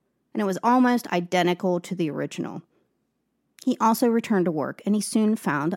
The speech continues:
love again. In nineteen fourteen, he began a correspondence with a sculptor, Marion Knoll. And soon after meeting,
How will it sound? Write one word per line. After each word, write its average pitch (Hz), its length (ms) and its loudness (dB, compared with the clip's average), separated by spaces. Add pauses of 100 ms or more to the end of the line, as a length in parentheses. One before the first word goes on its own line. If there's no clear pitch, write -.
love 196 320 0
again. 180 360 -6 (1300)
In 226 80 2
nineteen 208 320 2
fourteen, 185 440 -2
he 190 100 0
began 233 320 -2
a 339 40 0
correspondence 160 800 -2
with 160 200 -8
a 165 40 -6
sculptor, - 640 -6
Marion 151 560 0
Knoll. 180 420 0 (760)
And 196 120 -2
soon 220 220 2
after 214 260 0
meeting, 190 460 0